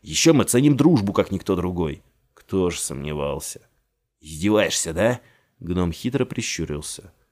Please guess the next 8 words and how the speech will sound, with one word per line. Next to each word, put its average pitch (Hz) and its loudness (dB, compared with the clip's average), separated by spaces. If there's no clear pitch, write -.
«Нет, 85 -6
а 82 -2
ты?» 90 -4
«Да 131 -2
ну 170 0
тебя!» 78 -10
обиделся 80 -8
Кролл. 78 -8